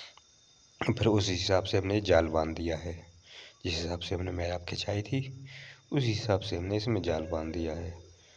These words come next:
आप देख सकते हैं जाल काफ़ी मजबूती से बांधा है हमने, करीब दो दो तीन, तीन इंच पर हमने सरिया डाला है इसमें।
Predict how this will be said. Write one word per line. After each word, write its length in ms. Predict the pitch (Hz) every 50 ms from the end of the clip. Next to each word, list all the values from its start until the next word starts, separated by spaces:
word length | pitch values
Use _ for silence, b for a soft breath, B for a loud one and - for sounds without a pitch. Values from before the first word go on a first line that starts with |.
| B B B -
आप 160 | 90 85 - -
देख 160 | - 92 87
सकते 360 | - - - - - - - 80
हैं 180 | 85 101 117 120 120 - - B B B B B B B B B B B B B B -
जाल 180 | - - 92 92
काफ़ी 300 | - - 98 98 - 107
मजबूती 480 | 98 92 90 87 90 - 104 98 - 113
से 140 | - - 98
बांधा 260 | 92 90 90 87 87
है 140 | 82 87 87
हमने, 280 | 90 85 90 101 110 117
करीब 460 | 110 - - 107 - 95 98 95 - - - - - B B B B B B B B B - -
दो 120 | 98 92
दो 120 | 92 95 90
तीन, 280 | - - 104 95 95 95 - B B B B B B B B B B B B B B - -
तीन 140 | 95 92 92
इंच 200 | 92 90 87 -
पर 180 | - - 95 92
हमने 200 | 92 98 95 98
सरिया 320 | - - 92 90 90 90
डाला 260 | 90 90 87 87 87
है 120 | 87 90 90
इसमें। 280 | 90 - 98 101 110